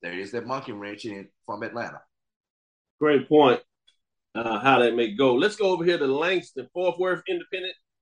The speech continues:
Speaker 2: Sooner Athletic Conference. We told everybody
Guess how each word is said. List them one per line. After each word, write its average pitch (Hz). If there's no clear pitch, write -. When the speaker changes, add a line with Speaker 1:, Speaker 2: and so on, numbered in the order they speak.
Speaker 2:
Sooner 185
Athletic 175
Conference. 180
We 170
told 220
everybody 175